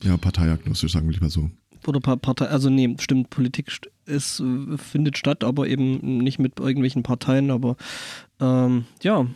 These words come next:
Speaker 2: gerade ist es so, dass der Club da jetzt doch mal ein bisschen so, hey, Leute, äh, geht so nicht.
Speaker 1: Und wir,
Speaker 2: Also
Speaker 1: wir hockten am Mittwoch dann bei uns im Chaos-Treff und, äh,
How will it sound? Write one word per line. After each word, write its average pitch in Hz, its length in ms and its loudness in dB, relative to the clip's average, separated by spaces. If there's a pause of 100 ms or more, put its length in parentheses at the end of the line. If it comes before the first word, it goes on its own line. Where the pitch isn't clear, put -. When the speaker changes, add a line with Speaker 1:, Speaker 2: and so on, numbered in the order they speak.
(220)
Speaker 2:
gerade - 260 -2
ist 147 180 -2
es 156 100 -2
so, 165 180 0
dass 160 200 -2
der 151 100 -2
Club - 240 -4
da 156 160 2
jetzt - 320 -2
doch - 140 -4
mal 156 220 4
ein 139 60 2
bisschen 143 300 0
so, 139 180 4
hey, 127 340 2 (240)
Leute, 165 360 0 (100)
äh, 147 240 0
geht 190 160 -2
so - 120 2
nicht. 160 240 0
Speaker 1:
Und 104 180 0
wir, 104 80 4
Speaker 2:
Also 143 220 2 (840)
Speaker 1:
wir 110 120 6
hockten 113 260 2
am 101 140 6
Mittwoch 101 340 2
dann 92 220 2
bei 92 80 2
uns - 240 0
im 101 80 2
Chaos-Treff 92 560 0
und, 90 180 0
äh, 92 400 2